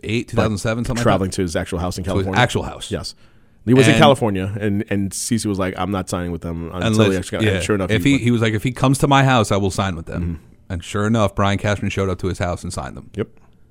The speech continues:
Speaker 1: I really hope that that happens
Speaker 2: And now
Speaker 1: this time.
Speaker 2: C C, now C C is said to be helping out with the signing because he's also from California, and so he can help out.
Speaker 1: I heard that,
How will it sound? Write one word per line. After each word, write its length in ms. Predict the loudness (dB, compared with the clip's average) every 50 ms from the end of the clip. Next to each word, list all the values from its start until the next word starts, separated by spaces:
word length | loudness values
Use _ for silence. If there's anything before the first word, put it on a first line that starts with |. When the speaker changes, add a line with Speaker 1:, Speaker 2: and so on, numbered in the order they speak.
| _ _ _ _ _ _ -4
Speaker 1:
I 100 | -2 -2
really 320 | 0 4 4 6 6 6 4
hope 200 | 4 2 0 -2
that 80 | -4
that 160 | -10 -10 -10 -10
happens 220 | -10 -8 -2 0
Speaker 2:
And 60 | 2
now 100 | 2 2
Speaker 1:
this 100 | 2 2
time. 80 | 0 -2
Speaker 2:
C 300 | 0 0 0 -2 0 -2
C, 60 | -2
now 240 | 0 0 2 0 0
C 180 | 0 0 -2
C 240 | 0 0 0 0 0 0
is 480 | 0 0 0 0 0 -2 -2 -2 -4 -6 -8
said 300 | -8 -4 0 0 0 0
to 100 | 0 -2
be 140 | -2 0 0
helping 320 | 0 0 0 -2 -2 -2
out 260 | -2 -2 -2 -4 -4 -4
with 320 | -4 -4 -4 -6 -10 -14
the 80 | -14 -12
signing 440 | -6 -4 -4 -4 -4 -4 -6 -6
because 320 | -8 -6 -6 -6 -6 -6 -4
he's 240 | -2 -2 -2 -2 -2
also 220 | -4 -4 -6 -8
from 80 | -8 -6
California, 420 | -4 -4 -2 0 -2 0 0 -2 -2
and 220 | -2 -4 -6 -6 -6
so 200 | -6 -6 -6 -6
he 80 | -4
can 100 | -4 -6 -6
help 160 | -6 -6 -8
out. 80 | -4 0
Speaker 1:
I 120 | 0 0
heard 380 | 2 2 2 2 2 2 2 0
that, 260 | 0 0 0 0